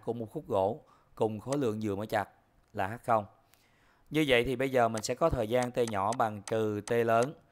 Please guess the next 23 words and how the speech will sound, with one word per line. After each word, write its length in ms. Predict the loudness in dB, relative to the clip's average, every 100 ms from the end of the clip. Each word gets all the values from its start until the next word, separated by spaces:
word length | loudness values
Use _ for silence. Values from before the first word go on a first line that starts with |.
| _ _ _
Lúc 140 | -6 -2
này 140 | 0
mới 120 | 0
sử 100 | 0
dụng 100 | -2
đây, 180 | -2 -4
logic 640 | -4 0 2 4 0 -2 -4
số 140 | -2
hai 300 | 0 0 -2
của 380 | -2 0 0 -2 -6 -20 _ _ 0 2
M 100 | 8 8 8 4
trên 140 | 2
M 60 | 4 4
không. 280 | 6 4 2 -16 _ -20 _
Mà 180 | 6 6
M 100 | 10 8 8
trên 140 | 4 2
M 40 | 0
không 280 | 4 2 4
thì 120 | -4
cũng 240 | -2 -4 0
là 220 | 2 2
N 140 | 2